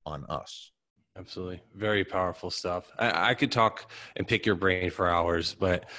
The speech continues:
Speaker 1: Thank you.
Speaker 2: uh, it's, it's, it's a, it's an absolute honor to have you on this show. I really, really appreciate it. Uh, I do have one final question. You, you live this lifestyle,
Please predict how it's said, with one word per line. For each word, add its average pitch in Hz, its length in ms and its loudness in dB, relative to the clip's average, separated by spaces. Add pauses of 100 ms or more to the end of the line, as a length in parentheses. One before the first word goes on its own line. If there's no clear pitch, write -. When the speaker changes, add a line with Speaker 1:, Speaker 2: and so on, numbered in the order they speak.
(120)
Speaker 1:
Thank 87 120 -4
you. 92 140 2
Speaker 2:
uh, 90 260 4
it's, 95 340 2
it's, - 400 0
it's 98 220 0
a, 92 220 6 (100)
it's 95 140 0
an 104 60 8
absolute 107 360 4
honor 92 220 6
to 90 60 6
have 90 240 0
you - 80 6
on - 160 2
this 90 100 4
show. 90 220 6
I 90 40 8
really, 92 340 8
really 90 220 6
appreciate 90 560 4
it. 82 220 0 (340)
Uh, 95 240 4
I 98 120 4
do 107 240 6
have 107 280 4
one 95 440 6 (680)
final 120 360 4
question. 87 680 4 (640)
You, 123 420 8
you 120 220 10
live 127 180 8
this 120 240 4
lifestyle, 98 760 2